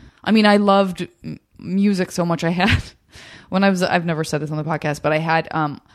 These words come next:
I took, like, when, when a cassette tape would, like, get crinkly or burned out, you know, or, like, break or whatever,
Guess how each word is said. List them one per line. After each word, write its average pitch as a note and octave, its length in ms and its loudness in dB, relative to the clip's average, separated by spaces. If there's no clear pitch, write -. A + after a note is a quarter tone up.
I F3+ 60 0
took, G#3 340 -4
like, F#3 200 0
when, F#3+ 280 -2
when F#3+ 200 -2
a F3+ 80 -2
cassette - 420 -2
tape G#3 300 -2
would, F#3 180 0
like, E3 300 -2
get - 400 0
crinkly F3+ 420 -2
or E3 80 2
burned E3+ 340 0
out, E3 220 4
you F3+ 80 0
know, F3+ 100 0
or, E3+ 140 -2
like, D3+ 220 -6
break D#3+ 280 0
or F#3 80 0
whatever, G3+ 460 0